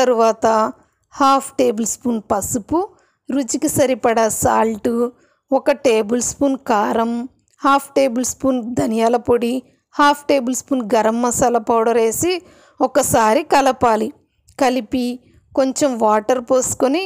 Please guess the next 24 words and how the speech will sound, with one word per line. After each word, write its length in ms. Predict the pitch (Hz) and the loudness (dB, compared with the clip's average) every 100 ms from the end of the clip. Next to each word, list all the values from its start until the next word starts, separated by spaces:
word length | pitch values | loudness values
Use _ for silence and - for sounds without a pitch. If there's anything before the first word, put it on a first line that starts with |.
| 359 - _ _ - | -6 -12 _ _ -4
మూత 240 | 302 302 285 226 | 0 2 2 0
పెట్టుకోవాలి. 720 | 208 - - 208 202 202 247 - - - - - 254 | -2 -2 -4 0 0 -2 -6 -14 -20 -20 -20 -8 -2
మూత 220 | 269 262 277 247 | 0 0 0 0
పెట్టి 360 | 240 - 233 233 - _ _ - | -2 -2 -4 -4 -8 _ _ -4
మళ్ళీ 280 | 240 240 302 330 | -2 0 0 0
ఒక 100 | - 269 - | 0 0 0
ఐదు 180 | 247 240 262 | 0 0 -2
నిమిషాలు 440 | 247 - 262 320 302 | -2 0 0 2 2
ఉడకనివ్వాలి. 720 | 262 - 277 269 226 214 208 277 _ _ _ _ - | 0 0 0 0 0 -2 -2 -8 _ _ _ _ -6
ఐదు 300 | 254 247 240 233 | -2 0 -2 -4
నిమిషాల 360 | 226 247 269 254 269 | -4 0 0 0 0
తర్వాత 420 | 254 247 247 320 349 294 - _ - 240 | 2 0 0 0 0 -2 -10 _ -8 -4
మూత 260 | 233 - 262 302 | -4 -4 -4 -4
తీసి 240 | 269 277 226 | -2 -4 -4
చూస్తే 420 | 254 240 - 240 233 269 _ - | -4 -4 -2 0 0 -2 _ -2
టమాటాలు 560 | 233 226 247 262 247 233 | -2 0 -2 -2 -2 -2
అనేవి 280 | 233 262 240 226 | -4 -4 -4 -2
బాగా 280 | 214 220 262 233 | 0 0 -2 -2
మగ్గిపోయి 440 | 220 208 233 269 262 | -6 -6 -2 0 0
ఉంటాయండి. 600 | 233 220 220 220 220 277 403 - _ _ _ _ | -2 0 0 -2 -2 -2 -4 -8 _ _ _ _
ఇలా 220 | 277 277 277 262 | -2 0 2 0
మగ్గిన 340 | 214 208 262 294 277 | -2 -2 -2 0 2
తర్వాత 420 | 247 226 220 240 214 233 - _ _ _ 262 | 2 2 0 0 0 0 -4 _ _ _ -2
మనం 180 | 269 269 | 0 0